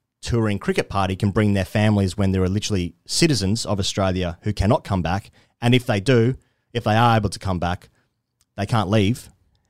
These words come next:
And the only way you can get into the country at the moment, if you have a fucking investor visa,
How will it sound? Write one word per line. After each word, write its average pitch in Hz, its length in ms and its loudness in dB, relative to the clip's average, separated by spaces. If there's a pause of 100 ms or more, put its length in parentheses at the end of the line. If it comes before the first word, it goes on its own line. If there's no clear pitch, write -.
(300)
And 110 540 0
the 104 100 0
only 110 140 2
way 104 160 2
you 98 80 0
can 147 240 2
get 117 120 2
into 110 180 0
the 101 60 -2
country 107 260 -2
at - 20 -2
the - 40 -2
moment, 98 180 0
if 87 60 -6
you 104 40 0
have 92 100 -4
a 82 140 -6
fucking 92 320 -6
investor 95 460 -2
visa, 90 440 -2